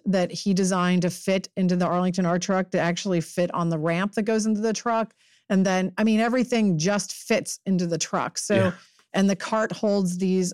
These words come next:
Speaker 1: objects that are, um, connected going backwards to a bicycle wheel. The bicycle wheel turns and makes electrical connections that send pulses t-, through a button system that you, you, the public,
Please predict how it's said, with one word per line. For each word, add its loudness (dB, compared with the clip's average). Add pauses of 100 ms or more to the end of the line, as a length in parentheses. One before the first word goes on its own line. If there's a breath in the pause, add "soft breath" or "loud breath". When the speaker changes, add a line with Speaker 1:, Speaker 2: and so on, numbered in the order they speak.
Speaker 1:
objects 0
that 2
are, 0 (420 soft breath)
um, 0
connected 0
going 0
backwards -2
to -2
a 2
bicycle 0
wheel. 0
The -2
bicycle -2
wheel 0
turns -2
and -2 (320)
makes 0
electrical -2
connections -2
that -6
send -2
pulses -2
t-, -14 (100)
through 0
a 0
button 0
system -4
that -4
you, -4 (120)
you, 0
the 0
public, -2